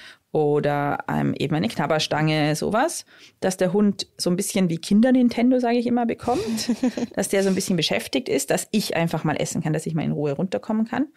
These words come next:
Speaker 1: Und bei manchen Hunden, die fahren auch runter und dann sind sie cooler. Ähm, und bei manchen Hunden merkst du aber, okay, das ist, der wird jetzt noch nicht eine Stunde in dem Zustand hier ruhig sitzen,
Speaker 2: Mhm.
Speaker 1: dass man eben damit spielt, rein, rausgehen.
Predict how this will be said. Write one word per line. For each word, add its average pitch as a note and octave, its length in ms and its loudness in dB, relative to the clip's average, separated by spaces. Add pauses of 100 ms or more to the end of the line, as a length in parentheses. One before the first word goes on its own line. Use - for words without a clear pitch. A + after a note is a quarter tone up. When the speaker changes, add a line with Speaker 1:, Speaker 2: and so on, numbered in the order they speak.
(400)
Speaker 1:
Und A3 60 2
bei A3+ 100 4
manchen B3 360 2
Hunden, A3+ 260 4
die F3+ 120 -2
fahren F3 420 0
auch C#4 240 -2
runter F4 360 2
und C4+ 80 6
dann G3 120 2
sind F#3 140 0
sie E3+ 100 -4
cooler. C#4+ 440 2 (540)
Ähm, G#3 520 2 (720)
und A3 120 2
bei A3 80 4
manchen G#3 300 2
Hunden A3+ 220 4
merkst G3 260 0
du G3 60 0
aber, F#3+ 160 2
okay, G3+ 260 0
das G#3 160 -2
ist, - 400 -4 (560)
der F3+ 280 2
wird F#3+ 120 0
jetzt F3+ 180 -2
noch F3 120 -2
nicht A#3 240 2
eine A3+ 80 2
Stunde A#3+ 340 4
in G3+ 160 2
dem G3+ 140 0
Zustand G#3 480 0
hier G3 100 4
ruhig F#3+ 180 2
sitzen, A#3 440 0 (140)
Speaker 2:
Mhm. B3 80 -6 (260)
Speaker 1:
dass F#3+ 160 -2
man F#3 240 2
eben F#3 240 2
damit E3+ 240 0
spielt, A#3 500 -2
rein, E3+ 180 0
rausgehen. A3 600 0